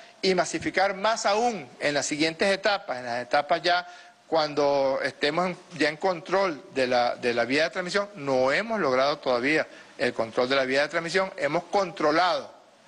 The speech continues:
la diseminación exponencial del virus, pero todavía no hemos roto las cadenas de transmisión. Para lograr romper las cadenas de transmisión se hace un,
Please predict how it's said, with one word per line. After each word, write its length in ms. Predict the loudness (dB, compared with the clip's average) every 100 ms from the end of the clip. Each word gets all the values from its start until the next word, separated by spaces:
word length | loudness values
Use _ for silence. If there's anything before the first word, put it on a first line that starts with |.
| -20 -4
la 120 | 0
diseminación 840 | 0 -2 -2 -2 -2 0 2 2 0 -4
exponencial 720 | -4 -2 -2 -2 0 0 0 -12 -20 -6
del 200 | -2 0
virus, 300 | 0 -2 -4 -6
pero 180 | 0 0
todavía 440 | 2 2 2 0 0
no 100 | 0
hemos 200 | 0 0
roto 400 | 0 0 -6 -10 -20 -10 -2
las 160 | -2
cadenas 460 | 0 0 0 0 -2
de 80 | -2
transmisión. 520 | -2 -2 -2 -2 -2 -12 -20 -20 -20 -20 -16 -2
Para 540 | 0 2 2 0 -6 -4
lograr 480 | 0 2 2 0 -2
romper 300 | -4 0 0
las 120 | 0
cadenas 220 | 0 0
de 60 | -2
transmisión 480 | -2 0 -2 -2 -6
se 240 | -2 2
hace 380 | 2 2 0 -2 -2
un, 320 | -4 -4